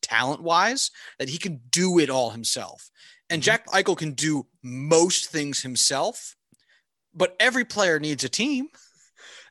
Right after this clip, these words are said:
Speaker 1: And the thing
Speaker 2: Absolutely.
Speaker 1: that's holding Jack Eichel back is the fact that there isn't a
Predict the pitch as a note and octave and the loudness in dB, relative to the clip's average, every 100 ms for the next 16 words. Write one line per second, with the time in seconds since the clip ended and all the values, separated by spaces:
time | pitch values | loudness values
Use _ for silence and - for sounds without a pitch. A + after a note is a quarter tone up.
0 | _ F3+ E3+ F3 G#3+ G#3 G3 - - A3+ | _ 2 4 2 2 2 0 0 6 6
1 | A3+ G#3+ E3 F#3+ F#3 F3 B3+ - C3+ C#3+ | 6 2 4 2 4 2 2 2 2 2
2 | G3 - F3 F#3 - G#3+ G#3+ G3+ G#3+ G#3+ | 2 0 -4 0 2 2 2 0 2 2
3 | G3+ G3 - F#3 F#3 | 0 -4 -6 -6 -6